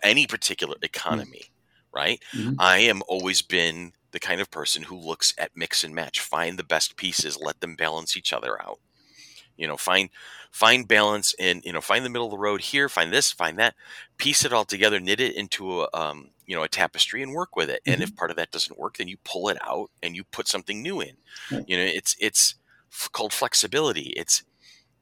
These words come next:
Speaker 1: you know, and, and people, you know, they're, in this modern climate, if you do that, if you put this little jigsaw puzzle together and a piece isn't working and you go, "Oh, hey, you know what? That isn't working."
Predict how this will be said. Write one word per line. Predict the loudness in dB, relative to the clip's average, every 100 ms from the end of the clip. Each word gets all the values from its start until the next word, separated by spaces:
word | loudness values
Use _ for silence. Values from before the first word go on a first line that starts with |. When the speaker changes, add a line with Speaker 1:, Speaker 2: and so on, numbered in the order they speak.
| -6
Speaker 1:
you | 0
know, | 2
and, | 2 2 2
and | -2
people, | -2 -4 -2 -2
you | -2
know, | -4
they're, | -2 -2 0
in | 0
this | 0 2
modern | 2 2
climate, | -2 -2 0 -2 -4
if | -6
you | -6
do | -4 -4
that, | 2 2 2
if | -4
you | -12
put | -12 -6
this | -6
little | -6 -8
jigsaw | -4 0 2 0
puzzle | -4 -8 -8
together | -12 -10 -8 -6 -6 _ -20 -20 -8 0
and | 0
a |
piece | 2 0 2 2
isn't | 0 -2
working | -8 -6 -8 -6
and | -8
you | -6
go, | -4 -2
"Oh, | -2
hey, | 0
you | 0
know | 0
what? | 0
That | 0 0
isn't | -2 -4
working." | -6 -4